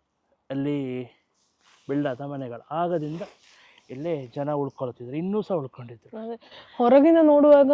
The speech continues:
Speaker 2: ಓ ಸಿಂಪಲ್, ಎಂತ ದೊಡ್ಡದಿಲ್ಲ ಅಂತ ಅನ್ಸ್ಕೊಳ್ಬೋದು, but ಒಳಗೆಲ್ಲ ತುಂಬಾ
Speaker 1: ಹೌದು.
Speaker 2: ಗ್ರ್ಯಾಂಡ್ ಆಗಿರ್ತದೆ
Speaker 1: ಒಳಗಡೆ
Speaker 2: ಅವ್ರ
Speaker 1: ಒಳ್ಳೆ
Speaker 2: ಮನೆಗಳು.
Speaker 1: ಪಾಶ್ ಆಗಿರ್ತದೆ.
Speaker 2: ಪಾಶ್. ನಾವೀಗ ಈ ಚರ್ಚ್, All Saints Church ಅಂತ ಹೇಳಿ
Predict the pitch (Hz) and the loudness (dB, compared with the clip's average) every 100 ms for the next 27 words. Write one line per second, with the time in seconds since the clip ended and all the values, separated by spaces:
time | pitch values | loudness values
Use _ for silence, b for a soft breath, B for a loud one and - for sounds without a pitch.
0 | 285 262 254 247 - 262 254 254 233 226 | 2 4 4 2 2 2 4 4 4 2
1 | 226 226 220 233 240 226 208 202 220 214 | 0 0 2 2 2 0 -4 -6 -2 -2
2 | 208 - 214 190 185 196 - 202 208 208 | -2 0 0 0 -2 -4 -4 -4 0 2
3 | 214 233 240 233 220 b b b _ 233 | 4 4 4 2 -2 b b b _ 0
4 | 226 233 214 214 220 240 233 202 196 147 | 2 2 2 -2 -2 -2 0 0 -2 -2
5 | 147 143 143 - 151 151 151 135 - 233 | -2 0 0 0 0 0 0 -4 -6 -2
6 | 220 220 - - 226 _ _ 247 247 269 | 0 -2 -8 -16 -20 _ _ -4 0 2
7 | 269 247 277 240 226 226 - 247 262 - | 2 2 0 0 0 -2 -2 0 0 -4
8 | 202 - - 240 277 277 269 240 233 - | -12 -14 -6 0 0 0 0 0 0 -2
9 | 226 226 240 214 196 202 196 | -2 -2 -4 -6 -6 -4 -4